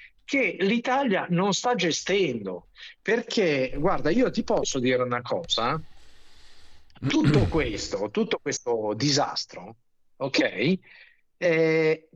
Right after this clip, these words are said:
parte anni fa, circa otto, dieci anni fa, con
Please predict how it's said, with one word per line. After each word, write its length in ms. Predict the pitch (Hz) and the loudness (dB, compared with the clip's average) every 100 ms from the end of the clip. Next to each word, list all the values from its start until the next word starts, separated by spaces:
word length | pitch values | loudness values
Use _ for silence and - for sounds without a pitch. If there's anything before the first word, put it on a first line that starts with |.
| _ | _
parte 640 | 233 247 247 - 220 190 | -2 0 0 0 0 0
anni 400 | 190 190 202 190 | 0 -2 0 0
fa, 260 | 170 196 165 | 0 0 0
circa 560 | - 143 131 143 139 156 | 0 -2 0 0 2 2
otto, 280 | 185 - | 0 0
dieci 340 | 147 139 143 - | 2 2 2 0
anni 220 | 151 139 | -4 -6
fa, 340 | - 104 143 185 _ _ _ _ - - - - | -6 -4 -4 -6 _ _ _ _ -20 -20 -20 -4
con 360 | - 277 185 | 2 2 2